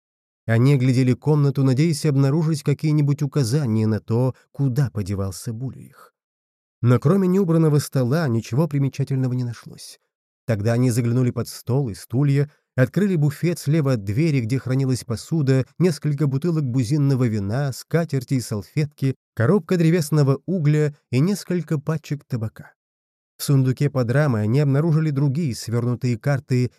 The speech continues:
и письменные принадлежности. Хульда со вздохом опустилась в одно из двух кресел перед камином, а остальные склонились над столом, чтобы внимательно рассмотреть карту,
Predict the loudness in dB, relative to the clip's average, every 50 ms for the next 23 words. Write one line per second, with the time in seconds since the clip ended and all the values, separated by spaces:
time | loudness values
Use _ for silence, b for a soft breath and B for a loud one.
0 | _ -6 -6 -4 -4 -8 -10 -6 -4 -2 0 0 0 0 -2 -2 -2 -4 -4 -6
1 | -8 -16 -20 -20 -18 -18 -18 -18 -18 -20 -20 _ _ _ _ _ _ _ _ _
2 | _ _ _ _ _ _ _ _ -8 -4 -2 0 0 0 0 0 0 0 0 0
3 | 0 -2 -2 0 0 0 0 2 0 -2 -4 -4 -4 -4 -2 -2 -2 -2 -2 -2
4 | -2 0 2 2 0 2 0 -2 -2 -2 0 0 -2 -2 -2 -2 -2 -2 -2 -2
5 | -2 -4 -2 -2 -2 -2 -2 -4 -4 -4 -2 0 0 2 2 2 2 0 0 B
6 | B B B B _ 0 0 0 0 -2 -2 0 0 0 0 -2 -4 -6 -4 -2
7 | 0 0 0 0 -2 -4 -4 -2 -2 -2 -2 -4 -4 -4 -4 -2 -2 -2 -2 -4
8 | -6 -6 -6 -2 0 0 2 2 2 4 2 2 0 2 2 2 2 2 2 0
9 | 0 -2 -2 0 0 -2 -2 -4 -6 _ 0 0 0 0 0 2 2 2 b